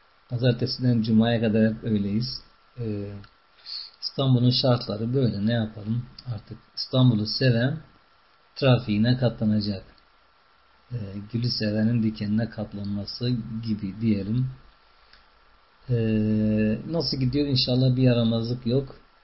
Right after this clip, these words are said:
Geçen haftadan bugüne, e, derslerimizle ilgili bir sıkıntımız olmamıştır inşallah. E,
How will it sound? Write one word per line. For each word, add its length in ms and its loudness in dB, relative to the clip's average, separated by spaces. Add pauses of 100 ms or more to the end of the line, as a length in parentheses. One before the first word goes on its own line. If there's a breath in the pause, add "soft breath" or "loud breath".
(220)
Geçen 220 0
haftadan 460 -2
bugüne, 520 2 (1120)
e, 40 -4 (280)
derslerimizle 720 -2
ilgili 260 2
bir 60 -6
sıkıntımız 680 -4 (100)
olmamıştır 560 -4
inşallah. 600 -4 (4000)
E, 140 -2